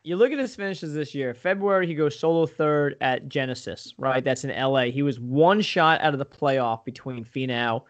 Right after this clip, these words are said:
and Max Homa. We just mentioned he wins the Valspar in May. And then, you know, last week, two days ago, a day ago,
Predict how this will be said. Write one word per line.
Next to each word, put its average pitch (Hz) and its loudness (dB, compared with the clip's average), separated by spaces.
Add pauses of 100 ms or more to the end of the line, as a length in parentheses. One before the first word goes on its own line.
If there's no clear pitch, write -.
(400)
and 123 0
Max 113 0
Homa. 120 -4 (500)
We 135 4
just 147 4
mentioned 165 4
he 147 2
wins 139 0
the 131 -4
Valspar 139 0
in 123 -6
May. 135 -2 (400)
And 147 0
then, 165 4 (680)
you 165 -2
know, 151 4
last 139 2
week, 247 0 (580)
two 226 0
days 247 6
ago, 123 -4
a 139 -4
day 190 4
ago, 123 0